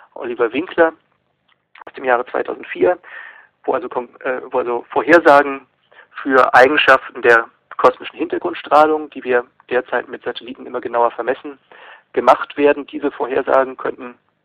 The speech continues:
wenn alles gut geht, vielleicht in den nächsten Jahren einmal überprüft werden. Also da, das, das sind eigentlich so meine großen Hoffnungen, dass sich die, die theoretische Lage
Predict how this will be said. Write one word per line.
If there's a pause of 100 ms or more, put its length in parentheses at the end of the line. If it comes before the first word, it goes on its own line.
(720)
wenn
alles
gut
geht, (540)
vielleicht
in
den
nächsten
Jahren
einmal (640)
überprüft
werden. (1080)
Also
da, (400)
das, (180)
das
sind
eigentlich
so
meine
großen
Hoffnungen,
dass
sich
die, (220)
die
theoretische
Lage